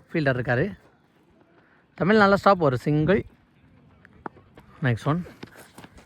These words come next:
ஒயிட். நெக்ஸ்ட் ஒன். up to ஏக்கிங் சூப்பரா போட்டாரு. வித்தே கொடுக்காத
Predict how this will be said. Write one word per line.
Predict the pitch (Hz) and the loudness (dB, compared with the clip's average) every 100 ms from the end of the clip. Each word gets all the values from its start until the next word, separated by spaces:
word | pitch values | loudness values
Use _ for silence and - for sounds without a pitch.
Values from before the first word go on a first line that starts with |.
| _ - - 127 | _ -14 -2 0
ஒயிட். | 107 - - - - _ - - - - - _ _ _ _ - - _ _ - _ - 123 | -2 -6 -20 -20 -20 _ -20 -20 -20 -20 -20 _ _ _ _ -20 -20 _ _ -20 _ -10 -6
நெக்ஸ்ட் | 113 135 | -4 -4
ஒன். | 160 - - - - - - - - - - - - - - - - - - - - - 135 | -4 -6 -20 -20 -20 -18 -18 -18 -20 -12 -12 -12 -20 -20 -20 -20 -20 -20 -20 -20 -20 -6 -6
up | 123 | -2
to | 147 135 | 0 0
ஏக்கிங் | 139 147 120 110 | 0 -4 -4 -6
சூப்பரா | - - 180 180 143 | -12 -2 2 4 2
போட்டாரு. | 135 123 | -2 -2
வித்தே | 139 143 202 | -2 0 0
கொடுக்காத | 175 165 151 | 2 2 2